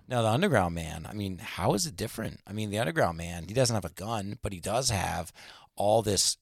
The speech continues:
intricate literary knowledge of the life of prostitution, and he is aware of what life in Saint Petersburg is like.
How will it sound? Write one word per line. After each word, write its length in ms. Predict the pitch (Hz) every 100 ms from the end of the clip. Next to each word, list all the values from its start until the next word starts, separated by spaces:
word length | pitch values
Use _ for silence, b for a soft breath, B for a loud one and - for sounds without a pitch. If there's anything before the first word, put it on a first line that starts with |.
| _ _
intricate 500 | 110 120 123 117 104
literary 460 | 90 95 147 110 85
knowledge 420 | 85 78 82 82
of 140 | 92 87
the 80 |
life 320 | 80 90 95 85
of 120 | -
prostitution, 840 | 95 92 - - 113 - 78 90 - _ 101
and 340 | 95 90 82
he 600 | 95 92 87 90 87 85 - - -
is 160 | 101
aware 400 | 92 87 110 104
of 80 | 92
what 220 | 95 -
life 180 | 98 -
in 80 | 82
Saint 240 | - 92
Petersburg 480 | - 147 165 76 76
is 140 | - 76
like. 260 | 90 -